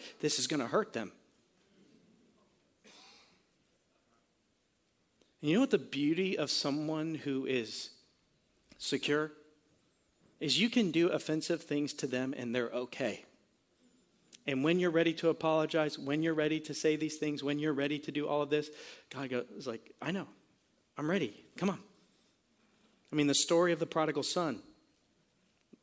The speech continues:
Pretty offensive. That kid, like, "Could you give me my inheritance now?" Like, it's kinda like, "I wish you were dead so I could have my money." I mean, we're the son. God's the father.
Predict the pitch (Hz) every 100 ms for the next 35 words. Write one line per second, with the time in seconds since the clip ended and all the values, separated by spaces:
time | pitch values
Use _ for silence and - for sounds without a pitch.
0 | - 185 139 - 175 151 - - - 127
1 | - 147 165 156 131 120 - - - 156
2 | 151 156 196 196 185 165 139 165 156 151
3 | - 123 147 196 202 - _ _ - _
4 | _ - 127 - 147 - - 185 185 160
5 | 139 139 143 190 185 160 143 165 139 139
6 | 131 143 147 135 127 160 113 95 - _
7 | _ - - - 453 480 679 - 807 -
8 | 831 - _ _ _ _ _ _ _ _
9 | _ _ _ - 170 156 131 208 240 196
10 | - 202 117 87 - - _ _ _ _
11 | _ _ _ - 185 220 - 170 180 180
12 | 131